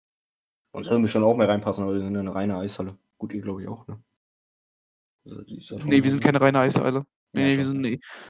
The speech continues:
Speaker 2: Da, da ist zum Beispiel noch hier manchmal irgendwelche Comedians, Mo-, äh, Mock-, Mockridge, meine Fresse.
Speaker 1: Mockridge.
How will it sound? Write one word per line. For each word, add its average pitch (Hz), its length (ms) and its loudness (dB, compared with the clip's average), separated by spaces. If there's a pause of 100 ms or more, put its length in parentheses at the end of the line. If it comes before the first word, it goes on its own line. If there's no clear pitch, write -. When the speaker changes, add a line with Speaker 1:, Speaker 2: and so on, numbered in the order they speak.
(260)
Speaker 2:
Da, 139 280 10
da 135 160 10
ist 135 100 2
zum - 80 -4
Beispiel 135 240 4
noch 135 160 0
hier 139 460 6
manchmal 131 480 2
irgendwelche 123 480 2
Comedians, 143 680 2 (540)
Mo-, 131 180 2 (140)
äh, 135 220 8
Mock-, 143 240 4 (300)
Mockridge, 151 720 6
meine 127 180 -4
Fresse. 143 320 -2 (2750)
Speaker 1:
Mockridge. - 480 -16